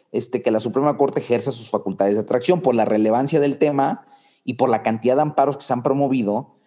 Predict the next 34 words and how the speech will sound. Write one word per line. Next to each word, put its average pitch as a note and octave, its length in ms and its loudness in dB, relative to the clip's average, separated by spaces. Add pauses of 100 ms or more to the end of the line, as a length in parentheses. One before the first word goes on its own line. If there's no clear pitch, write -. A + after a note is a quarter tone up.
(140)
La A2+ 100 -4
Suprema C3 380 -2
Corte C#3+ 240 0
tiene C#3 200 0
la C3 120 2
facultad A2 420 -2
de B2 60 2
atraer A#2+ 500 0
todos A#2 260 -2
esos A2+ 200 -12
asuntos A#2 280 -6
y - 60 -20
conocer F#2+ 420 -6
de F#2+ 120 0
ellos, E2 280 -8
¿no? B2+ 140 -10 (640)
Este, G#2+ 840 -2 (600)
y D3+ 100 2
el D3 80 2
tercer E3+ 320 4
punto A3 200 2
que F#3+ 100 4
para B2+ 180 2
mí C#3+ 140 2
es D#3+ 100 0
muy E3 160 4
relevante C3+ 500 2
con A2+ 140 -2
relación G2+ 260 -2
a C3 40 -2
esta C#3 120 -6
suspensión A#2+ 500 -4
es C3 140 -4
que - 420 -2